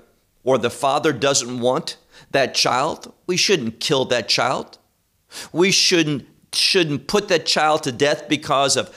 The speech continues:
how that child was conceived. These things are wrong. Therefore, abortion is wrong. We can render judgment on that, and we must.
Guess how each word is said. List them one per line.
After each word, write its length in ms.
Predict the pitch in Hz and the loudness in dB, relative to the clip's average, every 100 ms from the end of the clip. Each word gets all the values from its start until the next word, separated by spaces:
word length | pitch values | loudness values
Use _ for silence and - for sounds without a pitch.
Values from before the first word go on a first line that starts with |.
| - | -10
how 280 | - 151 | -2 -2
that 220 | 135 139 131 | 0 0 0
child 440 | - 139 143 131 | 0 2 0 0
was 440 | 123 120 117 - - | 0 2 0 -6 -12
conceived. 760 | 143 127 - 139 135 190 - - _ _ _ _ _ _ | -4 0 0 2 0 -2 -10 -16 _ _ _ _ _ _
These 420 | 104 147 226 - | -2 0 2 0
things 500 | - 110 104 117 - _ _ _ - | -2 -6 -6 -8 -10 _ _ _ -4
are 260 | 165 170 | 0 0
wrong. 440 | 170 220 254 127 90 _ _ _ - - - | 0 -2 -2 -6 -12 _ _ _ -20 -20 -18
Therefore, 1040 | 113 120 190 240 - - 208 110 82 - _ _ _ | -8 2 4 4 0 2 2 2 -4 -14 _ _ _
abortion 920 | 127 117 - 139 151 156 - 113 117 - - | -2 -2 -2 0 2 2 0 -4 -8 -14 -10
is 220 | 151 147 | -4 -4
wrong. 380 | 156 214 214 - _ _ _ _ _ - - | -4 -6 -6 -12 _ _ _ _ _ -20 -6
We 240 | 139 233 | 0 0
can 320 | 240 220 165 | 0 -2 0
render 480 | 160 185 185 190 - | 0 0 2 2 0
judgment 680 | 139 110 214 214 - 175 180 | -4 0 2 2 0 -4 -6
on 260 | - 196 220 | 0 2 2
that, 300 | 151 156 - | 2 0 -2
and 160 | 185 180 | -4 -2
we 140 | 190 | 0
must. 560 | 196 247 220 - - | 0 0 0 -2 -2